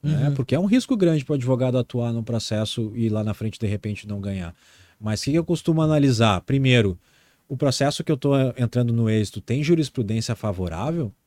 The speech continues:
Speaker 1: Como é que costumam ser as decisões naquele tipo de processo?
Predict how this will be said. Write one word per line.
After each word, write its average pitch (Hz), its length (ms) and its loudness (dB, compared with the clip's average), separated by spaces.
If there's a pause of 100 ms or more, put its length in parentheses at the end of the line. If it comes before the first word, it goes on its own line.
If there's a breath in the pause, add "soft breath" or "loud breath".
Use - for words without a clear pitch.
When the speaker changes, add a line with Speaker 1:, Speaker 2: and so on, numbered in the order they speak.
(260)
Speaker 1:
Como 151 140 -2
é 185 80 2
que - 60 -16
costumam 156 360 -2
ser 147 160 -2
as 139 100 0
decisões 120 640 -2
naquele 110 580 0
tipo - 280 -8
de 98 80 -4
processo? 92 600 -8